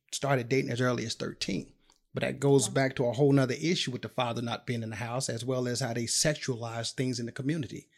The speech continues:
Speaker 2: Mm.
Speaker 1: Um, even the women that we dated or messed with back then, when the father wasn't in the house, it was easy, I would say, to somewhat take advantage.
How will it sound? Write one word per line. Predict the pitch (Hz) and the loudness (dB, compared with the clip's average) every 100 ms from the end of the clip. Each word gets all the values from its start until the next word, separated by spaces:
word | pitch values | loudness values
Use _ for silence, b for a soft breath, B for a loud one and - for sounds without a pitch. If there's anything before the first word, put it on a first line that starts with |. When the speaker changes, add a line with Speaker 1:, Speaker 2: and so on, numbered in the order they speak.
| B B | B B
Speaker 2:
Mm. | 160 151 | -4 -2
Speaker 1:
Um, | 120 117 104 - _ _ _ _ _ _ _ - - - | 0 0 -2 -10 _ _ _ _ _ _ _ -20 -12 0
even | 180 175 | 4 8
the | 151 | 8
women | 165 185 160 | 8 8 6
that | 139 135 | 4 4
we | 139 131 - - | 2 2 -6 0
dated | 143 147 151 | 6 6 6
or | 131 | 4
messed | 123 170 - | 4 2 0
with | 135 - | -2 0
back | 107 - | -2 -2
then, | 120 | -2
when | 117 | -2
the | 110 | 0
father | 156 170 160 143 | 2 4 4 2
wasn't | 120 - 131 131 | 0 0 2 2
in | 135 | 2
the | 117 | 0
house, | 156 143 139 | 0 0 -2
it | |
was | 131 - | -2 -4
easy, | 147 170 151 135 113 110 - | -4 -2 -2 -2 -4 -6 -8
I | 110 120 | -8 -6
would | 120 113 | -6 -4
say, | 120 120 | -4 -4
to | - | -2
somewhat | 135 127 123 - _ _ _ _ | -2 -2 -4 -8 _ _ _ _
take | 185 170 | 2 4
advantage. | 160 196 - - | 4 2 2 -4